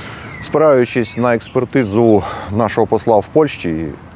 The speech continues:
заступника міністра закордонних спра-, справ чи колишнього міністра, я вже забувся, Дещиці, питання волинської різні і питання історичної справедливості турбує не б-, не більше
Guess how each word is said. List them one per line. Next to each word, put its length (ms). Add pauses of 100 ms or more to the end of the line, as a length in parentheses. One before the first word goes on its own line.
заступника 500
міністра 400
закордонних 540
спра-, 360
справ 400
чи 60
колишнього 480
міністра, 260
я 60
вже 120
забувся, 340
Дещиці, 640 (1000)
питання 520
волинської 640
різні 600 (360)
і 40
питання 400
історичної 580
справедливості 1300
турбує 520
не 140
б-, 320
не 180
більше 480